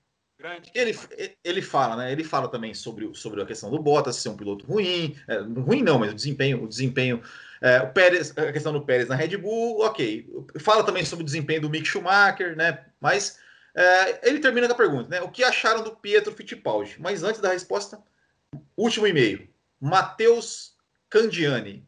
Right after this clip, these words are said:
Speaker 2: que ele fala que ele ouve a gente desde dois mil e dezoito e é o primeiro e-mail.
Speaker 1: Ah, mas isso é de uma
Speaker 2: É.
Speaker 1: alegria.
Speaker 2: É,
Speaker 1: Isso é
Speaker 2: e ele
Speaker 1: demais.
Speaker 2: fala,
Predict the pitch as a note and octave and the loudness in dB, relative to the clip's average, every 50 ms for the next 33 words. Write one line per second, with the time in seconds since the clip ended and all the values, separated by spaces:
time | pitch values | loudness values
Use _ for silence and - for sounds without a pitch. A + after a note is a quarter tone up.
0 | _ _ D#3+ D#3 C#3+ - - D3+ C#3+ C#3 C#3 - C#3+ C3+ D3 D#3+ D#3 D3 C#3+ A#2+ | _ _ -6 -6 -4 -4 -2 -2 -2 -2 -4 -4 -2 0 2 2 4 4 4 4
1 | A2 A#2+ B2+ A#2+ - - G2+ - F3+ A#3 A#3+ A#3+ A#3 A3 G3+ E3+ E3 E3 D#3 C#3+ | 2 0 -4 -8 -10 -8 -2 0 0 0 0 0 0 -2 -2 -2 -4 -6 -6 -6
2 | B2+ A2+ D3 F3 G#3+ G#3+ - A#3 C4 F3+ E3+ G#3+ - - - C4+ B3 G3 F3 G3 | -4 -2 -2 -2 -2 -2 -6 0 2 4 6 6 4 2 0 -2 -2 2 4 6
3 | A#3 C4+ D#4+ D#4+ C4+ G3+ G#3+ G#3+ F#3 B2 G2+ - _ _ _ _ _ - D4 - | 6 6 4 2 -2 0 0 0 0 -2 -4 -8 _ _ _ _ _ -4 -2 0
4 | F#3 E3 D#3+ D#3 D#3 D3 C3+ B2+ B2 A#2 - C#3 C#3 - - A3+ A3+ G#3+ A3+ D4 | 0 -2 -2 -4 -6 -8 -10 -12 -14 -16 -18 -18 -18 -16 -16 -16 -16 -16 -18 -18
5 | B3 - A#3+ G#3 G3 F#3 F3+ E3+ D#3+ A3+ A3 - - - E3 F3 D#3+ C3+ A#2+ - | -16 -14 -14 -14 -16 -14 -12 -8 -6 -6 -6 -6 -8 -8 -10 -10 -12 -12 -14 -14
6 | - _ _ _ _ _ - F#3+ A3 A3+ F3+ C#3 - D3+ G#3 C#4+ D#4+ E4+ - - | -18 _ _ _ _ _ -10 -6 -2 -2 -2 -2 -2 -4 -4 -2 -2 -2 -2 -4
7 | - - G#3 F#3+ - - | -6 -6 -4 -4 -4 -6